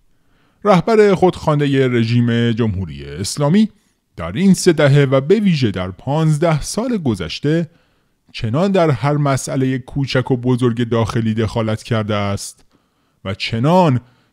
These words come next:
در مقابل مردم و رأی و خواست آنها ایستاده و منفورترین روحانیون را در رأس نهادهای انتصابی برگمارده است که اکنون مردم ایران تنها او را مهمترین عامل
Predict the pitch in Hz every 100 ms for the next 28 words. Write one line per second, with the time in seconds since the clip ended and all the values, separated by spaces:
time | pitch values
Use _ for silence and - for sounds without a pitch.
0 | _ 185 175 170 180 151 160 190 247 202
1 | 139 104 104 151 160 113 110 110 165 196
2 | 175 156 156 143 - 151 139 127 135 135
3 | - 131 117 120 113 117 123 127 127 117
4 | 139 127 117 113 127 202 196 151 143 131
5 | 110 143 175 143 107 90 98 92 123 135
6 | - 139 139 123 139 131 - 175 202 160
7 | 104 - 101 92 87 156 185 156 147 139
8 | 117 113 104 101 95 - - _ _ _
9 | _ _ - 214 - 160 - 208 247 233
10 | _ _ _ - 107 98 98 95 98 120
11 | 180 196 - _ _ _ _ - 175 180
12 | 175 220 214 247 240 196 165 156 156 147
13 | - 143 139 131 147 135 127 120